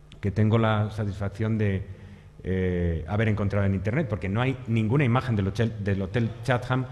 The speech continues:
en la iconografía, en los libros de, de Georgia O'Keeffe que yo he estado recorriendo, pero en Internet se encuentra todo, si se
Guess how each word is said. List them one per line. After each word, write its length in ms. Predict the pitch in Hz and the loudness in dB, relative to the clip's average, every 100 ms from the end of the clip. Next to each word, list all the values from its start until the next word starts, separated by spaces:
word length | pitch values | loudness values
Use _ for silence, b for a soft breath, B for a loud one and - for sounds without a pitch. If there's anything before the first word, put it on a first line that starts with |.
| B B - | B B -2
en 180 | 110 107 | 2 4
la 100 | 110 | 2
iconografía, 800 | 107 107 104 101 120 127 139 131 | 2 2 2 0 2 2 2 0
en 100 | 92 | -4
los 140 | 92 | -2
libros 460 | 95 123 127 131 98 | 0 2 4 2 2
de, 260 | 101 95 92 | 0 0 -2
de 340 | 92 90 87 | -4 -4 -2
Georgia 280 | 98 107 104 | -2 0 0
O'Keeffe 340 | 98 120 135 - | 0 -2 -2 -4
que 100 | 92 | -2
yo 120 | 95 | -2
he 40 | |
estado 300 | 92 113 104 | -2 0 0
recorriendo, 540 | 101 98 107 165 98 87 | 0 0 2 2 0 -2
pero 120 | 107 | 0
en 60 | 107 | 0
Internet 400 | 107 107 147 151 | 0 2 0 -2
se 100 | 104 | -4
encuentra 680 | 107 104 107 95 - - - | -2 0 0 -2 -6 -12 0
todo, 360 | 127 117 160 | 2 2 0
si 160 | - 98 | -4 -8
se 360 | - 90 85 | -4 -2 -2